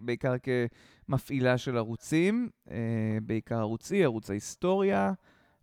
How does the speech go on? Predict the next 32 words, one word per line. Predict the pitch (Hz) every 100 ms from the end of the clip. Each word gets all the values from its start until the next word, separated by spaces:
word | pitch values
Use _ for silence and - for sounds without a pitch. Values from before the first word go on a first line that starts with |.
| -
נדמה | 147 143 127 135
לי | 180
אולי | 190 180
גם | 170 165
חלק | 151 - 170 -
בערוץ | 151 151 -
המוזיקה | 147 151 175 185 190
החדש, | 170 180 175 -
אני | 156
לא | 156
בטוח, | 156 - 180 185 - _ - - - -
אולי | -
אני | 135 143
טועה, | - 117 180 - - - -
אבל | - 127 135 127 123 123 120 117 117
גם | 139
תלעד | 180 190 165 156
איננה. | 147 123 113 113
תלעד | - 139
הייתה | 254 269
זכיינית, | 226 233 185 135 131 196 -
אה, | 196
משמעותית, | 156 135 151 131 123 208
היא | 175
לא |
הייתה | 294 -
כמו | - 135
קשת | - 131 117
ורשת, | 117 127 -
היא | 151
הייתה | 131 160
ירושלמית, | 165 147 - 135 123 131 202